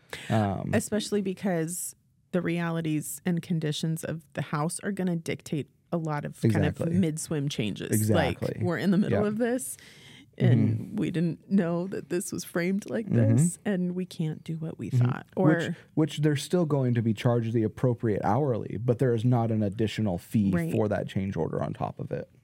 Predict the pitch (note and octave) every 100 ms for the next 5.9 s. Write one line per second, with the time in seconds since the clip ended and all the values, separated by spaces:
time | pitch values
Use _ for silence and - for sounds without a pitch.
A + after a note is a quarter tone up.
0 | _ F#3 F3+ F3 F3+ F3+ E3+ D#3+ F3+ F3
1 | - E3 D#3 D3+ D3+ D3+ D#3+ G#2 E2+ -
2 | C3 - - G3+ E3 E3 C#3 C#3 - D#3
3 | D3+ D#3 - _ - - _ - - D#3
4 | D3+ D3+ D3+ D3 C3+ D3+ - G#3+ F3 D#3
5 | - - _ _ _ - E3 D#3+ D3+